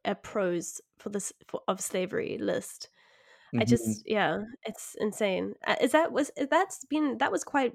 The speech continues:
Speaker 1: recently still in the curriculum, am I right?
Speaker 2: Uh, I, I, I, I couldn't tell you. I, I don't think
Speaker 1: I need
Speaker 2: it's
Speaker 1: to double check.
Speaker 2: necessarily in the curriculum, but I think what it is, is, is the curriculum works in such a way where you have, um,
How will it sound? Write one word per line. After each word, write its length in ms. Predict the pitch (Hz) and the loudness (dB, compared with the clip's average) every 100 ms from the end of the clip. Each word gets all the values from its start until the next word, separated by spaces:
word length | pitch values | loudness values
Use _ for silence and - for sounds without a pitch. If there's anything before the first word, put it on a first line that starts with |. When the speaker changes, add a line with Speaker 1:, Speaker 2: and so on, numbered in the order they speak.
| - - 127 | -4 -18 -8
Speaker 1:
recently 480 | 233 320 - 294 202 | 0 0 2 0 0
still 280 | - 196 185 | 0 0 0
in 60 | - | 0
the 60 | |
curriculum, 560 | 190 - - - - - | -2 -6 -8 -6 -4 -2
am 140 | 71 | -2
I 60 | 254 | 0
right? 380 | 277 427 381 - _ _ - - - | 2 2 0 -10 _ _ -20 -18 -2
Speaker 2:
Uh, 260 | 143 170 170 | 0 2 0
I, 120 | 131 | 2
I, 380 | 135 123 123 117 | 2 2 -2 0
I, 60 | 110 - - 104 | -4 -4 -12 -12
I 40 | |
couldn't 280 | - 143 127 | -2 2 2
tell 160 | 123 123 | 4 6
you. 160 | 117 | 6
I, 80 | 117 | 6
I 100 | 123 | 6
don't 200 | 127 156 | 6 6
think 120 | 139 170 | 4 0
Speaker 1:
I 40 | |
need 40 | 226 | 2
Speaker 2:
it's 120 | - | 2
Speaker 1:
to 60 | |
double 120 | 143 220 | 2 0
check. 80 | |
Speaker 2:
necessarily 640 | 214 - 135 131 120 113 107 | 0 0 2 2 2 0 0
in 220 | - 123 | 0 4
the 80 | 117 | 4
curriculum, 560 | 113 117 120 - 143 165 | 2 0 0 0 -2 0
but 160 | 123 | 2
I 80 | 104 | 2
think 300 | 101 123 110 | 2 0 0
what 140 | 113 107 | 2 2
it 80 | |
is, 200 | 107 104 | 2 0
is, 180 | 104 98 | -2 -2
is 160 | 101 98 - - - | -4 -6 -16 -16 -8
the 80 | 113 | -4
curriculum 420 | 117 120 135 127 | 2 2 2 4
works 220 | 120 - | 4 2
in 80 | 107 | -2
such 260 | - - | -2 0
a 80 | 101 | 2
way 300 | 98 104 101 | 6 6 6
where 160 | 98 98 | 6 4
you 240 | 95 98 | 2 -2
have, 540 | 101 101 101 101 - - | -2 -2 -2 -2 -6 -8
um, 400 | 101 95 95 98 | -2 -2 -2 -8